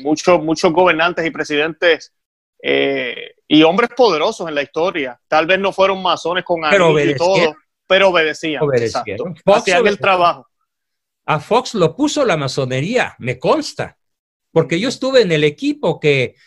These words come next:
Speaker 2: procuró defender el voto a favor de Fox y me fui dando cuenta de quién lo guiaba, lo aconsejaba y lo financiaba. Ujú. Grupos masónicos de altísimo poder.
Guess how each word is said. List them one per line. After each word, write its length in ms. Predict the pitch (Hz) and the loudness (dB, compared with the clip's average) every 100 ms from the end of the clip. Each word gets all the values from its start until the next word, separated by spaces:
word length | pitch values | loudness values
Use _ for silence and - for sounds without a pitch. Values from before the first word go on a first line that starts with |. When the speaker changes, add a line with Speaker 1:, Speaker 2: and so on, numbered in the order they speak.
| _ - | _ 0
Speaker 2:
procuró 520 | 160 151 156 170 196 | 0 2 2 4 4
defender 480 | 190 156 147 160 160 | 2 0 2 4 2
el 100 | 143 | 2
voto 240 | 147 147 | 0 0
a 60 | 135 | -2
favor 320 | 123 117 120 | -2 -2 -2
de 120 | 110 | -2
Fox 400 | 107 185 240 - _ - - | -2 -2 -2 -8 _ -14 -2
y 100 | 165 | 2
me 160 | 175 | 2
fui 180 | 170 247 | 0 2
dando 360 | 240 247 226 - | 2 2 0 2
cuenta 400 | 233 302 294 196 | 0 2 0 0
de 100 | 160 | -2
quién 640 | - 185 208 254 294 _ _ _ - | 0 0 2 -2 -8 _ _ _ 0
lo 640 | 160 156 143 131 123 _ - | 4 4 4 0 -4 _ -14
guiaba, 680 | 143 151 175 202 190 185 190 | -4 0 2 0 0 0 0
lo 100 | 165 | -2
aconsejaba 760 | 151 127 131 117 151 175 185 | -4 -8 -8 -4 -2 0 0
y 60 | 180 | 0
lo 120 | 143 | -2
financiaba. 1000 | - 139 127 123 - 180 262 285 202 - _ _ _ _ _ _ _ _ _ _ - | -4 -6 -6 -8 -6 -4 -2 -4 -6 -10 _ _ _ _ _ _ _ _ _ _ -20
Ujú. 320 | 160 95 254 _ _ _ _ _ 131 | -20 -20 -20 _ _ _ _ _ 0
Grupos 380 | 170 220 285 240 | 2 2 -2 -2
masónicos 680 | 147 - 160 190 214 170 117 | -2 2 2 0 0 -2 2
de 160 | 127 | 2
altísimo 880 | 131 202 - - 311 294 196 139 123 | 2 -2 -6 -12 -10 -8 -6 -6 -4
poder. 580 | 135 135 247 311 247 | -4 -2 0 -2 -6